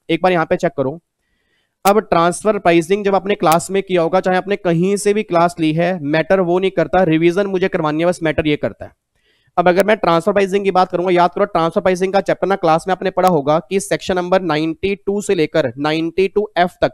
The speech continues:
जितने प्रोविजंस होते हैं वो सारे के सारे टीपी के होते हैं। अच्छा, आपको मैंने क्लास के अंदर भी कहा था कि ट्रांसफर प्राइसिंग में ना सिर्फ एक ही सेक्शन कवर है और उस सेक्शन के काफी सारे क्लोज हैं, काफी सारे सब सेक्शन है, तो सेक्शन नाइंटी टू ही है।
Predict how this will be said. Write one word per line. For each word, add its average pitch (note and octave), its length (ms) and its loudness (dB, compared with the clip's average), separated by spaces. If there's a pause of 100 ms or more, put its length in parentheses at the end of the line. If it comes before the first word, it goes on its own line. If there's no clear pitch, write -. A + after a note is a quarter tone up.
(120)
जितने G3+ 340 -2
प्रोविजंस F3 440 0
होते F3 160 -4
हैं F3+ 80 -2
वो F#3 120 -2
सारे E3 240 0
के F3+ 80 -4
सारे E3+ 180 0
टीपी E3 320 -4
के E3+ 100 -2
होते A#2+ 200 -6
हैं। F#2+ 100 -18 (800)
अच्छा, F#3+ 200 4
आपको G3 200 2
मैंने G#3 140 2
क्लास F3 280 2
के G3+ 80 -4
अंदर G3 140 0
भी G3+ 100 2
कहा G3+ 140 0
था F#3 100 -2
कि G3 120 0
ट्रांसफर E3+ 500 -2
प्राइसिंग F3 420 0
में E3 120 -2
ना E3 180 -2
सिर्फ G3+ 260 -2 (120)
एक E3+ 200 2
ही G#3 120 -2
सेक्शन F#3+ 320 -4
कवर E3 280 2
है E3 220 0
और G3 100 4
उस G3+ 140 0
सेक्शन F3+ 340 -4
के G3+ 80 0
काफी F#3 380 -2
सारे F#3 240 0
क्लोज D#3 360 0
हैं, F#3 240 -2
काफी E3+ 300 -2
सारे F#3+ 300 0
सब G#3+ 340 -2
सेक्शन F3 400 -4
है, D#3+ 80 -4
तो G3+ 120 -4
सेक्शन G3 320 -6
नाइंटी E3 400 0
टू F#3+ 200 -2
ही E3 100 -2
है। F#2+ 140 -6